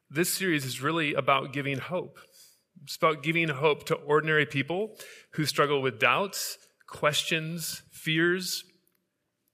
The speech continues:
that God's grace can meet us. And, and like it did Jacob, uh,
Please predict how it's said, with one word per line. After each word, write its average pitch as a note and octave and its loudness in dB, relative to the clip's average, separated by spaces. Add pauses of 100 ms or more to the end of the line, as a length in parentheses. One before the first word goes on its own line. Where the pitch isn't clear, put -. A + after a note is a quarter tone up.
(420)
that D#3+ 0
God's D3+ 4
grace D#3+ 2
can C#3 -4
meet D3 -2
us. - -6 (440)
And, D#3+ 0
and D#3+ -2
like G3+ 4
it B3 -4
did G3+ 0
Jacob, C3+ 0 (580)
uh, C#3+ 4